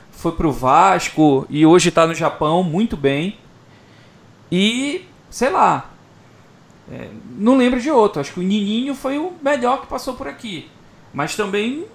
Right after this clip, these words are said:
fez nada mirabolante. Simplesmente resolveu um problema que a gente tinha ali de anos na lateral direita.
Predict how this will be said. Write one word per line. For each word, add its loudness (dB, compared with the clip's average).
fez -4
nada 0
mirabolante. -2
Simplesmente -6
resolveu -4
um -4
problema -2
que -10
a -4
gente -8
tinha -2
ali 0
de -4
anos 0
na 4
lateral 6
direita. 4